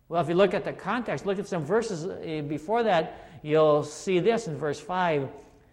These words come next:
These are the people that were in Thessalonica.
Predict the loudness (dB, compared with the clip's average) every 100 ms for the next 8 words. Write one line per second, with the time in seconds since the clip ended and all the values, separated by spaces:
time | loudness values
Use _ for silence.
0 | _ _ _ _ _ _ _ _ _ _
1 | _ _ _ _ -6 -2 -2 0 -2 2
2 | 4 4 4 0 0 -2 -2 -2 -2 -4
3 | -4 -4 -6 -4 -8 -10